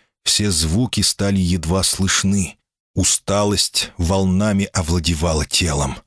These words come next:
Это было похоже на родовые схватки у женщин. И словно в подтверждение этой мысли он будто бы услышал отдалённый женский крик. Тёплая истома, идущая откуда-то изнутри,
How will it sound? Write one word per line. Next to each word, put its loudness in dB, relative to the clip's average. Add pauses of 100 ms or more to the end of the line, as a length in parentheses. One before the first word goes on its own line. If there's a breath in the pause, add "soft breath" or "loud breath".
(380)
Это 0
было 2
похоже 0
на 2
родовые 0
схватки 0
у 2
женщин. 0 (400)
И 2
словно 0
в -10
подтверждение 0
этой 0
мысли 0 (300 loud breath)
он 2
будто -2
бы 0
услышал 0
отдалённый 2
женский 0
крик. -2 (560 soft breath)
Тёплая 2
истома, 0 (180 soft breath)
идущая 0
откуда-то 0
изнутри, 0